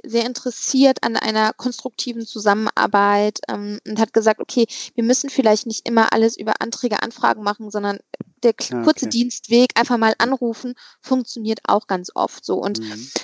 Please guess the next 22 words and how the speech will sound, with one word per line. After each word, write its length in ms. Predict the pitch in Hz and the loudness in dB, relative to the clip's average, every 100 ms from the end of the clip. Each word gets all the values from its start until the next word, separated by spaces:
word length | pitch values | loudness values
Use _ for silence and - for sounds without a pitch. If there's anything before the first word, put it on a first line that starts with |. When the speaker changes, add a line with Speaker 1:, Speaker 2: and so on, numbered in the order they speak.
| - | 2
Speaker 1:
das 120 | 247 | 2
ist 120 | 269 | 4
einfach 340 | - 254 254 208 | -2 2 0 -2
ein, 260 | 226 226 226 _ | -8 -8 -8 _
find 300 | _ 285 269 - | _ 2 2 0
ich, 220 | 277 - | 0 0
ein 80 | 247 | 2
sehr 100 | 233 | 2
pragmatikablen, 2000 | - - - _ _ _ _ _ _ 233 226 233 - - - 247 247 247 226 226 | 2 -4 -8 _ _ _ _ _ _ -2 2 2 -2 -4 2 4 4 0 -2 -8
äh, 480 | - 214 214 208 202 | -4 -2 0 -2 -4
Weg. 560 | 208 214 240 311 403 - - - - _ | -4 0 2 0 -2 -6 -14 -18 -20 _
Und 280 | 240 240 - | -2 0 -2
so 120 | 226 247 | 4 4
hab 100 | 262 | 4
ich 80 | |
das 220 | 254 240 _ | 2 -2 _
bisher 300 | 247 - - | -2 2 2
auch 140 | 247 | 2
empfunden. 580 | - 214 - 302 269 190 - | -2 -8 -2 -2 -2 -10 -4
Also, 260 | 220 214 220 - - _ - | -2 -2 -4 -12 -20 _ -2
ähm, 480 | 226 220 220 226 - | 0 0 -6 -10 -12
viele 380 | - 269 269 | 0 6 6